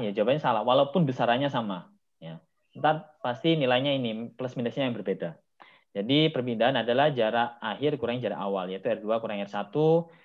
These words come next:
R dua-nya ini min lima plus dua puluh J, eh, dikurang R satunya, yaitu sepuluh I plus sepuluh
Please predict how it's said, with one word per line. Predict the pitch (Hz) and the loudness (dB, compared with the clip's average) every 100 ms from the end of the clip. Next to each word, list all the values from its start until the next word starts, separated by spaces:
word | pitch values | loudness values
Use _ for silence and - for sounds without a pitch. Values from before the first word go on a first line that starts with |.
| _ - | _ -6
R | 110 | -4
dua-nya | 120 117 139 | 2 2 2
ini | 139 120 117 160 - _ _ | 0 -2 -2 -6 -10 _ _
min | 120 110 | -6 -4
lima | 110 123 123 | -2 -2 -2
plus | 123 123 - - 120 - _ | -2 -4 -6 -14 -14 -14 _
dua | 113 113 | -2 -2
puluh | 110 113 113 - | -2 -6 -8 -6
J, | 117 107 139 175 _ _ _ _ _ _ | -4 -4 -6 -10 _ _ _ _ _ _
eh, | 104 104 104 | -4 -2 -2
dikurang | 107 117 127 | -4 -4 -2
R | 123 | -2
satunya, | 123 117 123 135 | -4 -4 -4 -2
yaitu | 135 117 143 | 0 -2 -4
sepuluh | - - 120 117 120 | -8 -8 -4 -4 -2
I | 143 156 156 | 0 0 0
plus | 127 123 | -4 -4
sepuluh | 123 123 120 113 | -8 -6 -8 -8